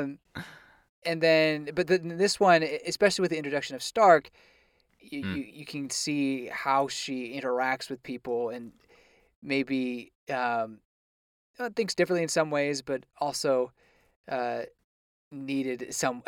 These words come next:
Speaker 1: <laughs> another person who, according to her, is normal. <laughs> I mean,
Speaker 2: Yeah,
Speaker 1: understandable. Y-,
Speaker 2: right.
Speaker 1: Frieden is not normal to a human.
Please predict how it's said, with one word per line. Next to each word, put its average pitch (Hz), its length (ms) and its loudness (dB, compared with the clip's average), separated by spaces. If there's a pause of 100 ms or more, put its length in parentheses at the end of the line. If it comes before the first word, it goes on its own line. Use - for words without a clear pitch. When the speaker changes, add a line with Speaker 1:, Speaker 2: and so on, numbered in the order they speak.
Speaker 1:
<laughs> - 160 -8
another 143 360 -2
person 143 360 0
who, 131 220 -2 (260)
according 135 300 0
to - 60 -14
her, 131 220 2
is 123 220 -10
normal. 120 520 -8
<laughs> - 40 -4
I 175 140 2
mean, 160 180 -10 (340)
Speaker 2:
Yeah, 185 280 4
Speaker 1:
understandable. 123 440 6 (220)
Y-, 160 200 0
Speaker 2:
right. 127 280 6
Speaker 1:
Frieden 180 240 6
is 147 100 -2
not 170 220 8
normal 151 380 2
to 127 100 -6
a 123 60 -4
human. 120 360 -10